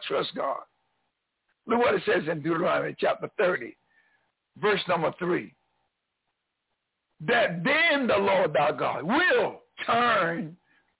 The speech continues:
thy captivity and have compassion on thee, and will return and gather thee from all the nations whither the Lord thy God has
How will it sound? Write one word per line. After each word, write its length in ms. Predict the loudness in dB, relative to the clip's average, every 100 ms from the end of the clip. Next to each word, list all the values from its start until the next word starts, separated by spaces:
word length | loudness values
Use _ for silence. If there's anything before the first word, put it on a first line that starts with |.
| -2
thy 180 | -2
captivity 880 | 0 0 0 0 -4 -4 -8 -16 -20 _ _ _ _ _ _ _ _ _ _ _
and 100 | -2
have 280 | 2 2 0
compassion 640 | -2 -4 -2 0 0 -2 0
on 280 | 0 0
thee, 320 | 0 -2 -4 -10 _ _ _ _ _ _ _ _ -20 -20 -6
and 300 | 0 2 2
will 360 | 2 2 4 4
return 800 | 2 0 0 2 0 -2 -6 -12 _ _ _ _ _ _ _ _ -6
and 260 | -4 -4 -2
gather 320 | 0 2 0
thee 260 | 0 -2
from 220 | -2 -2 0
all 880 | 2 4 4 4 4 4 2 -2
the 240 | -4 -6 -6
nations 800 | -6 -2 0 -2 -6 -12 -12 -14 _ _ _ _ _ _ _ -4
whither 240 | 0 2
the 80 | 2
Lord 320 | 2 2 2
thy 160 | 0 0
God 480 | 2 2 2 0 -2 _ _ _ -8
has 180 | -6